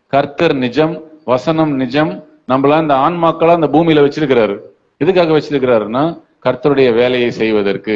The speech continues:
அல்லேலூயா. நம்மளுடைய ஆதாரத்தை எது மேல போட்டிருக்கிறோம், நம்மளுடைய பலத்தை எது மேல வச்சிருக்கிறோம்னா, திட அஸ்திபாரமாகிய மூலக்கல்லை எங்க வைக்கிறேன்னா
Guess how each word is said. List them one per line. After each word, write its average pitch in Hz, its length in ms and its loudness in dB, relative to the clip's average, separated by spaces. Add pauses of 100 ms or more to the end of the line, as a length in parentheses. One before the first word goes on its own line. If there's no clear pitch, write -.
(120)
அல்லேலூயா. 143 680 2 (540)
நம்மளுடைய 143 380 0 (180)
ஆதாரத்தை 202 640 2
எது 165 180 -2
மேல 180 240 0
போட்டிருக்கிறோம், 131 680 0 (340)
நம்மளுடைய 127 400 0 (500)
பலத்தை 175 440 2
எது 165 120 -4
மேல 151 200 0
வச்சிருக்கிறோம்னா, 123 600 -2 (580)
திட 160 180 2 (140)
அஸ்திபாரமாகிய 147 880 0 (680)
மூலக்கல்லை 165 800 2 (600)
எங்க 160 240 -2
வைக்கிறேன்னா 127 460 0